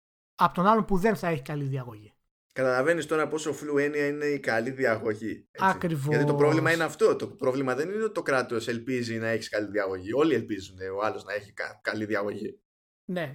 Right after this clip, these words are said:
Speaker 1: και η απόλυτη τρέλα, παραδείγματος χάρη, θα είναι, ξέρω εγώ, αν μια εταιρεία κυκλοφορήσει ένα παιχνίδι, παραδείγματος χάρη, στην Κίνα, με αυτόν τον τρόπο, και το συνδέσει με κάποιο τρόπο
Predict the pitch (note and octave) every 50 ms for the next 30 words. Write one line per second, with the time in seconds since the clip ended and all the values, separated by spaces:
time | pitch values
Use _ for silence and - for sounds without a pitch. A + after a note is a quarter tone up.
0 | - _ - E3+ E3 D#3 D3 - G3+ G#3+ A3+ A3 - - - - F#3+ G3 G3+ F#3+
1 | F3 D#3+ C#3+ D#3 D3+ C#3+ D3+ C#3+ C#3+ C3+ C3+ C3+ C3+ - D3 C#3+ C#3 C3+ D3 F3+
2 | F3 - F3+ E3 E3+ F#3 F#3 F#3 F3 - E3+ D#3 D#3 D#3 E3+ E3 D#3+ E3 E3+ D#3+
3 | C#3 - D#3+ E3 D3 D3 D3+ D3 C3+ D3 E3+ F#3 E3+ F3 D#3+ C#3+ D3 C#3 C#3 D3+
4 | D3+ C#3 C#3 C#3+ C#3+ C3+ C3+ C3+ B2+ C3 C3+ - C#3+ C3+ B2+ B2 - - - D#3
5 | C#3+ C3 A#2 G#2+ - _ _ - D#3+ C#3+ B2 A#2+ C#3 F#3 G#3 - _ _ _ _
6 | - C#3 C3+ C#3 C3 C3 C3 B2 B2+ C#3 F#3 - - - - C#3 - E3 D3+ C3+
7 | E3+ G#3+ A3+ - - D#3 D3+ C#3+ C#3 D#3 D3 - C3+ C3 - B2+ A#2 A#2 - -
8 | D#3 G#3+